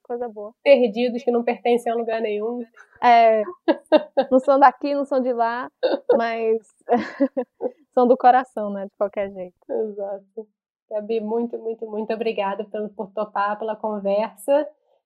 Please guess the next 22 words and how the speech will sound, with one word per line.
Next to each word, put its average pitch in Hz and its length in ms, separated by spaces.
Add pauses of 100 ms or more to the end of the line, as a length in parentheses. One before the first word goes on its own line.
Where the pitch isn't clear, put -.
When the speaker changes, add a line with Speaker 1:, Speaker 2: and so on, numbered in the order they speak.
(120)
Speaker 2:
E 233 300
Speaker 1:
Com 254 180
certeza. 302 600 (140)
Speaker 2:
continue 269 420
se 320 140
conectando 320 640
aí 269 140
nesse 262 260
mundo. 247 500 (840)
Speaker 1:
Com 285 220
certeza. 294 600
Obrigada 269 400
a 277 160
você 277 200
também 240 600
pela 247 160
oportunidade, 247 440
pelo 262 180
que 277 100
você 254 240
tá 240 200
fazendo. 226 680